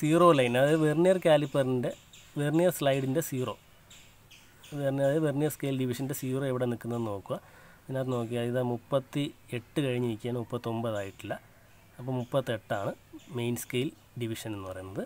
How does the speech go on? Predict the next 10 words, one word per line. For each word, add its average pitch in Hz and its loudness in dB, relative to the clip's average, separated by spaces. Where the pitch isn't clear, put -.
ഇനി 147 0
vernier 175 2
scale 147 -2
division 120 -2
എവിടെ 113 -2
നിൽക്കുന്നതെന്ന് 107 -6
നോക്കുക. 90 -6
vernier 139 0
scale 156 -2
division 135 -4